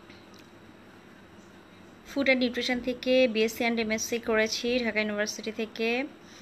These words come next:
Then আমি কতগুলো প্রফেশনাল কো-, কোর্স করেছি, বারডেম, ডায়েট কাউন্সেলিং সেন্টার, ডায়েট কাউন্সেলিং সেন্টারেও কিছুদিন ছিলাম। আহ,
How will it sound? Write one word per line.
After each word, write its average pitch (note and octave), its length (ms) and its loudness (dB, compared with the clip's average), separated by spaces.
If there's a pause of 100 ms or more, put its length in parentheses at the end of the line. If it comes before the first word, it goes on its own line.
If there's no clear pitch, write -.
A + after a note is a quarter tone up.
(340)
Then A3 140 -2
আমি G#3+ 160 -2
কতগুলো G#3+ 300 -4
প্রফেশনাল A3+ 680 -2
কো-, G3 260 -2
কোর্স G#3+ 280 -2
করেছি, A3+ 680 -2
বারডেম, G3+ 600 2
ডায়েট F#3 260 -2
কাউন্সেলিং G3+ 360 -6
সেন্টার, G#3 400 -6
ডায়েট G3+ 220 2
কাউন্সেলিং G#3 260 -6
সেন্টারেও G3+ 600 -8
কিছুদিন G#3 320 -8
ছিলাম। G#3 400 -6
আহ, - 1900 -6